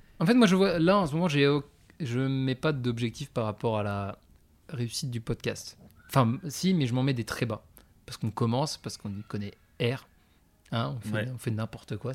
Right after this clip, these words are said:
Speaker 1: ça.
Speaker 2: ce que j'ai dit tout à l'heure, c'est que tu
Speaker 1: Ouais.
Speaker 2: remets les valeurs aussi,
Speaker 1: Je remets par
Speaker 2: euh,
Speaker 1: rapport à où on
Speaker 2: ouais.
Speaker 1: est, quoi. Où on est, déjà, on sait même pas si on est capable de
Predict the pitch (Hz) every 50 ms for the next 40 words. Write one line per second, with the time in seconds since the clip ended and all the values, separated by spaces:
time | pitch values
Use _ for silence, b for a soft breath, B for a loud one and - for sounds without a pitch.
0 | 127 143 123 120 113 101 101 98 - 113 113 127 135 - - 117 95 - - -
1 | 104 - 131 - 110 120 127 127 113 101 98 95 95 101 98 104 113 113 107 98
2 | - - 117 135 143 147 156 170 185 190 156 131 135 135 - 185 165 143 143 151
3 | 156 156 160 165 165 - - 110 135 160 139 143 147 147 160 180 196 156 143 131
4 | 139 170 170 156 - - 131 139 143 139 175 180 165 - - 131 127 117 - 143
5 | 139 - 160 165 151 139